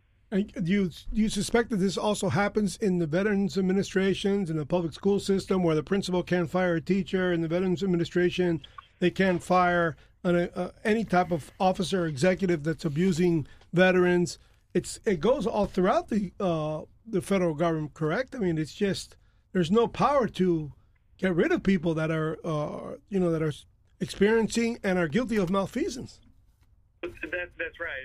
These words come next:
Speaker 2: It, it's, it's difficult or impossible. There's also, you know, it, it, just the momentum of large agencies. When, when you have a government of this size,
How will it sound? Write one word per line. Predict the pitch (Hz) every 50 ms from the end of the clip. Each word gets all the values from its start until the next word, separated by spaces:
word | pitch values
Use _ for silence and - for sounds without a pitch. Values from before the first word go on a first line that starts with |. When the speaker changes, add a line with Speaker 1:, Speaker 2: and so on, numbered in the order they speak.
| 135 139 143
Speaker 2:
It, | 139
it's, | - 147 143 139 _ _ _ -
it's | 143 131 - 131 120
difficult | - 180 180 170 156 - 156 151 151 147 -
or | 151 139 135 127
impossible. | 123 123 - 147 147 143 147 - - 147 131 131 135 127 131 127 123
There's | 139 139 135
also, | 190 202 202 - 180 139 120 - - - - - - - - - _ _
you | - 160
know, | 156 147
it, | 143 147 - 151 151 - - - - - - - - - _ - - - - - - - -
it, | 160 - - _ _ _ _ _ _ - - _ _ _ - - - - -
just | - 180 180 -
the | 185 170
momentum | 143 135 131 131 127 127 131 135 147 160 175 180 - - 151 131 120 117 113 110 110 - _ _ -
of | 143 135 123 113 120
large | 120 127 135 135 135 127 113 107
agencies. | 113 123 120 120 123 117 113 - - 98 92 92 92 - -
When, | 151 143 139 139 139
when | 139 139
you | 135 127
have | - - 160 175 175 165
a | 143 127
government | - 143 143 143 139 135 127 131 123 113
of | 110 -
this | - 131 127 - - - -
size, | - 107 110 104 98 92 - - -